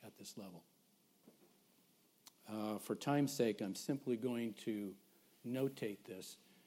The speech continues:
First Peter two, four through five, hopefully you'll read this, but he talks about Christ, coming to Christ, who is the cornerstone, the chief foundational stone of this temple.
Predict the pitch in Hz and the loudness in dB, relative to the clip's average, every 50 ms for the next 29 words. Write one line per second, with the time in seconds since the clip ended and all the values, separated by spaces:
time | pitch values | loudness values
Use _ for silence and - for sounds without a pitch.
0 | - _ - - 156 143 - - - 156 151 143 143 - - - 143 135 135 - | -20 _ -2 2 2 2 2 4 6 8 8 8 6 4 2 2 2 2 2 4
1 | 139 135 139 135 - - 123 113 - - 135 139 143 135 - 135 127 123 - 123 | 4 4 4 4 2 0 -2 0 4 6 8 8 8 8 6 2 0 0 0 0
2 | 117 113 110 107 104 104 107 117 123 123 123 139 143 151 147 - - - 117 113 | 2 2 2 0 0 2 4 4 4 4 4 2 2 0 0 -4 -2 0 0 0
3 | 107 - - - 190 196 196 - - 160 147 147 143 139 135 135 135 - - - | -2 -2 0 0 0 0 0 0 0 4 6 8 8 8 8 6 2 -2 -12 -20
4 | - - - - - - - - - - 165 165 170 175 170 - - - - 180 | -20 -20 -20 -20 -20 -20 -20 -2 4 8 8 10 10 8 6 2 -4 -2 2 4
5 | 170 175 175 165 - 139 - - - 151 143 143 139 - - - 139 127 123 117 | 4 4 4 2 0 -4 -2 6 8 10 10 10 8 4 0 2 4 4 4 4
6 | 123 113 113 - - - 139 131 131 123 117 110 - - 120 110 98 92 85 87 | 2 -2 -6 -6 -2 2 2 4 4 2 2 0 -2 -2 -2 -2 -2 -2 -4 -6
7 | 98 - - - - 151 143 143 131 - - - - - - - 143 127 120 113 | -6 -6 -4 4 6 8 8 8 6 2 -2 -12 -18 -20 -4 -2 0 2 2 4
8 | 120 123 120 113 - - 113 98 92 90 - - - 110 101 98 95 90 85 - | 4 4 4 4 2 0 -2 -2 -2 -4 -8 -8 -6 -4 -4 -2 -4 -4 -6 -10
9 | - - - - - - - - - _ _ - 127 120 110 120 113 - - - | -16 -20 -20 -20 -20 -20 -20 -20 -20 _ _ -4 -2 -2 0 0 0 -2 -2 0
10 | - 147 131 123 - - 80 - | 2 2 2 2 0 -4 -8 -10